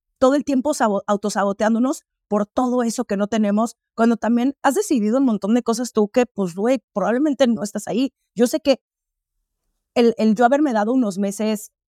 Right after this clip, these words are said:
bastante tranquilos, prácticamente sin trabajar este, este año, porque no podía, porque estaba incapacitada, porque estaba pasando por un momento súper complicado en mi vida personal, pues claro que me cobra la factura al final en mi trabajo, ¿no? Pero es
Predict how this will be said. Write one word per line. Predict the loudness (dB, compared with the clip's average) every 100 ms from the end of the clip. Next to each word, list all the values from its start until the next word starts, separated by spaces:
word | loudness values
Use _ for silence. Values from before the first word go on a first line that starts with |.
| _
bastante | -2 -2 2 0 2 0
tranquilos, | 0 0 0 -2 -2 -2
prácticamente | -4 -2 -2 0 -2
sin | -2 -2
trabajar | -2 -4 -2 -2
este, | -2 -2 -6 -4
este | -6 0
año, | 0 0
porque | -4 -8 -6
no | -2 0 2 0 -4
podía, | -4 0 0
porque | 0 -4
estaba | 0 2
incapacitada, | 2 0 0 -4 -2 0 2 0
porque | -4 -10
estaba | -6 0 0 -2 _ _ _ -2
pasando | 0 2 0
por | 0 0
un |
momento | 0 0 -2
súper | -4 -6 -4 -2
complicado | -2 -6 0 0
en | 2
mi | 0
vida | -2
personal, | -4 -6 -4 -4 -4 _ _ _ -12
pues |
claro | 0 2 2
que | 0
me | 0
cobra | 2 2
la | 2
factura | -2 -4 0 0
al |
final | 0 0 2
en | 0
mi | -2
trabajo, | -4 -6 -8 -14 _ _ _ _ _ _ -6
¿no? | -2 -2
Pero | 0 0 0 _ _ _ -4
es | -2 -2